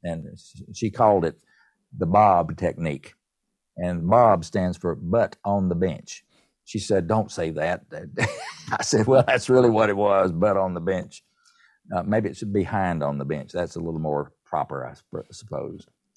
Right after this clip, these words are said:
But anyway, I would get up in the morning early, and before I went to work, I'd sit down at the piano, and I would attempt to write a song. And most mornings, I was able to at least have the beginnings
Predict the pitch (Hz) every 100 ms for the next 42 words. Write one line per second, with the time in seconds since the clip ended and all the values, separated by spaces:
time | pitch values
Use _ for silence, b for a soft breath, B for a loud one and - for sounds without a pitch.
0 | _ _ 90 95 107 95 80 80 - 101
1 | 156 127 107 117 117 104 101 117 110 117
2 | 131 208 - _ _ _ _ - 85 82
3 | 78 98 101 101 113 110 113 - 90 92
4 | - 101 101 95 101 104 117 82 156 _
5 | 92 92 110 104 92 - _ _ _ _
6 | - _ _ - - 127 - - 123 127
7 | 123 117 82 85 104 135 123 123 131 151
8 | - 98 101 101 104 98 123 110 98 -
9 | _ _ _ _ 104 113 156 - 123 107
10 | 92 95 123 143 107 101 104